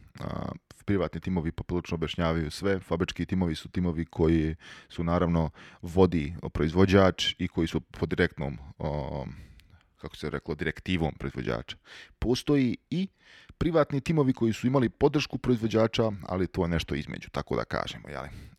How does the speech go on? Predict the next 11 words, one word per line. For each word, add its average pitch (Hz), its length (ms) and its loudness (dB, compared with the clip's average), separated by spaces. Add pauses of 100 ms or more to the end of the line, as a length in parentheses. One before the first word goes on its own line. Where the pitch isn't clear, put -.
I 190 160 2 (160)
za, 78 400 0 (140)
nevezano 87 520 4
za 80 120 2
D 87 180 4
T - 120 0
M 92 80 2
postoji 78 320 -2
treći 123 320 2
način 113 320 2
utrkivanja, 101 720 2